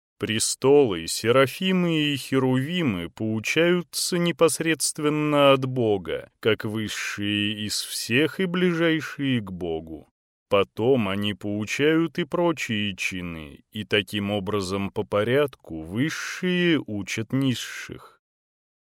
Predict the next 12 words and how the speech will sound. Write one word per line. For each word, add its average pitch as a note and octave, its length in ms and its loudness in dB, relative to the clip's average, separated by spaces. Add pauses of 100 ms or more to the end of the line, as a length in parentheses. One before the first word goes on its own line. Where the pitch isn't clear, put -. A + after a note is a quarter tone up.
(260)
В. F#2 480 -2 (680)
Святой G#2+ 720 -2
Ефрем A2 720 -4
Сирин. F#2+ 760 -6 (640)
Когда C#3 400 2
небесные G#2+ 840 0
духи G#2 400 -6
желают G2+ 680 0
узнать G2+ 500 -6
что-либо G2 840 0
о G#2+ 40 0
Сыне, C#3 680 -6